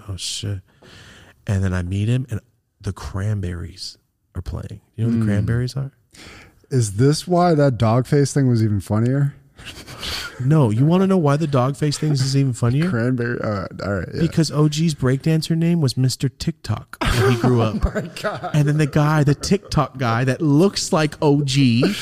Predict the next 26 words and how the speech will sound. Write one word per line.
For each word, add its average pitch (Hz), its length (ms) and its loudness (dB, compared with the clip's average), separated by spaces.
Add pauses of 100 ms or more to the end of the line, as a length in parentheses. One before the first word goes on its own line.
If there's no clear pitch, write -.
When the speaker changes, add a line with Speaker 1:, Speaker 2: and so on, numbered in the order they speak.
(240)
Speaker 1:
that 143 260 0
dances, 165 840 2
looks 202 480 2
like 202 360 2 (120)
O 185 320 4
G. 165 360 2 (380)
And 139 100 4
I 143 120 2
have 143 360 0
a 226 60 2
video, 185 600 2 (280)
'cause 139 220 -2
O 180 80 4
G, 196 260 0
like, 165 140 2
four 170 220 0
years 165 200 -2
ago, 175 140 -4
for 147 100 -2
some 135 180 0
reason, 147 280 -4
he 131 80 2
would 113 100 0
always 107 220 -4
call 120 260 -2
me, 92 260 -4